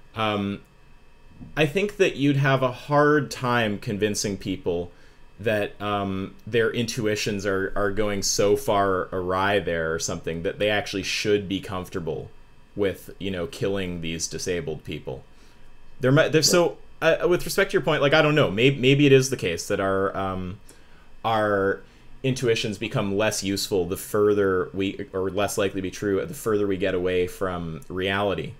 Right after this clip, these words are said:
Speaker 1: Um, but I still am just inclined to defend this specific hypothetical 'cause it's the one I, I used in debate, and it just seems like,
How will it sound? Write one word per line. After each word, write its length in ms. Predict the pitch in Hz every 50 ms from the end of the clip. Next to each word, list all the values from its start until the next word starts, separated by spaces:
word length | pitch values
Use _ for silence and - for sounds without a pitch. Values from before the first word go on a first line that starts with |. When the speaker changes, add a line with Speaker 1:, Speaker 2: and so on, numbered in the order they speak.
| - - - - - - - -
Speaker 1:
Um, 480 | 98 101 98 98 95 92 90 92 - - - - - - - - -
but 240 | - 120 120 117 - -
I 100 | 127 135
still 300 | 139 - - 185 196 180 156
am 100 | 139 127
just 320 | 123 123 117 - - -
inclined 400 | 117 110 110 131 123 120 113 110
to 120 | - 123 101
defend 500 | - 120 - - 139 127 127 117 110 101
this 180 | 113 117 -
specific 520 | - - - 107 101 - - 143 135 107 -
hypothetical 580 | 110 95 87 95 - 101 92 92 92 95 92
'cause 160 | 90 - 110 101
it's 160 | 98 - -
the 80 | -
one 180 | 104 104 107 104
I, 180 | 101 98 95 92
I 120 | - 95
used 380 | 98 98 98 101 98 92 - 101
in 100 | 92 87
debate, 400 | 87 82 104 113 107 90 80 -
and 120 | - 98
it 60 | 98 90
just 200 | 101 107 - -
seems 380 | - 113 104 101 95 92 -
like, 280 | 98 95 90 82 -